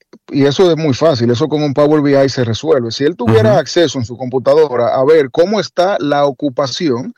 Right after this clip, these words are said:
Speaker 2: Claro.
Speaker 1: él pudiera decidir, "Mira, en San Pedro, en la, en la cárcel modelo de San Pedro hay espacio, aquí no hay, vamos a mandarlo para allá porque él va a ser, él va a estar más cómodo, incluso va a
Speaker 2: Sí.
Speaker 1: ser un ambiente todavía
Speaker 2: Bueno,
Speaker 1: mejor".
Speaker 2: ma-, más cómodo
Speaker 1: Y ahí
Speaker 2: no,
Speaker 1: se
Speaker 2: va a ser más justo, incluso con la
Speaker 1: Va a ser,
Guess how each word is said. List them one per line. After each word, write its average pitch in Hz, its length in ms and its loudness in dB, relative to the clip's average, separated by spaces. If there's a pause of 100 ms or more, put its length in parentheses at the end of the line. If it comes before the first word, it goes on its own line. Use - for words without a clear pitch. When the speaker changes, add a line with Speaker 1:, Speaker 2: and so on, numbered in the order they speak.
(120)
Speaker 2:
Claro. 87 300 -2
Speaker 1:
él 180 140 2
pudiera 202 420 2
decidir, 170 420 0
"Mira, 131 360 0 (720)
en 139 180 2
San 143 240 0
Pedro, 180 460 2 (240)
en 127 120 0
la, 127 140 2
en 131 100 2
la 127 100 2
cárcel 160 280 2
modelo 180 300 2
de 170 60 0
San 160 200 -2
Pedro 139 420 4
hay 151 140 4
espacio, 120 640 -2 (260)
aquí 123 340 0
no 160 220 2
hay, 127 140 4
vamos 131 200 0
a 156 40 -6
mandarlo 156 340 2
para 156 120 2
allá 143 180 2
porque 131 240 -4
él 131 100 2
va 135 60 2
a - 20 0
ser, 139 240 -2
él 131 100 0
va 135 40 4
a 135 40 2
estar 135 140 -2
más 135 140 0
cómodo, 131 400 -2
incluso 117 320 -10
va 127 80 2
a - 40 0
Speaker 2:
Sí. 95 60 -4
Speaker 1:
ser 131 80 -8
un 131 80 -8
ambiente 127 400 -4
todavía 113 400 -10
Speaker 2:
Bueno, 131 220 2
Speaker 1:
mejor". 117 120 2
Speaker 2:
ma-, 147 140 -2
más 139 180 -2
cómodo - 220 2
Speaker 1:
Y 180 40 4
ahí 160 80 4
Speaker 2:
no, 196 80 2
Speaker 1:
se - 40 4
Speaker 2:
va 143 80 2
a 143 40 -6
ser 175 200 -2
más 180 180 -2
justo, 180 440 0
incluso 123 500 0
con 127 180 0
la 143 80 2
Speaker 1:
Va 175 60 4
a - 20 2
ser, - 80 2